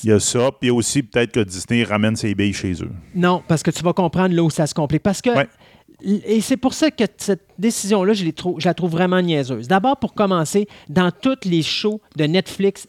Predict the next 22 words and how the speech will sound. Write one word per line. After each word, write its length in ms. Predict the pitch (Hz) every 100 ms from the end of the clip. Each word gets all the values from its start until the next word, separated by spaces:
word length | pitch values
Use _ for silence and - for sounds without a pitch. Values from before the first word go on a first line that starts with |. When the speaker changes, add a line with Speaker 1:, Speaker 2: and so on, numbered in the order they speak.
| -
Speaker 2:
actuellement, 420 | 180 196 165 151
et 120 | 139
Dieu 180 | 127 160
sait 160 | - 190
qu'il 140 | 185
y 20 |
en 160 | 143 135
a, 100 | 160 - -
Speaker 1:
Ben 160 | 80
oui. 140 | 92 98 _ _ _ _ _ _ _ _ _
Speaker 2:
le 200 | 160 175
quatrième 760 | - 269 - 214 220 233 220 139
show 320 | - - 226 196
le 80 |
plus 340 | - 165 147 196
écouté 480 | - - - 202 - -
présentement, 680 | 147 170 160 139 - 160 170
c'est 200 | - 165 135
Daredevil. 480 | 139 127 117 110 113 _ _
Vingt-neuf 640 | 123 208 226 220 220 226 -
point 260 | 190 180 160
neuf 320 | 156 170